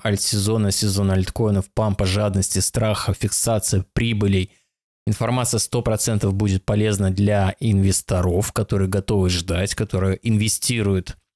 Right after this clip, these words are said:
докупают, покупают альткоины. Ну и, соответственно, вам, а, нужна какая-то подсказка, да, на каких значениях и по каким графикам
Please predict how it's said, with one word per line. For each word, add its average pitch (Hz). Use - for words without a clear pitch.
докупают, 110
покупают 107
альткоины. 151
Ну 147
и, 135
соответственно, 113
вам, 120
а, 95
нужна 107
какая-то -
подсказка, -
да, 104
на 104
каких 107
значениях 98
и 117
по -
каким 110
графикам 120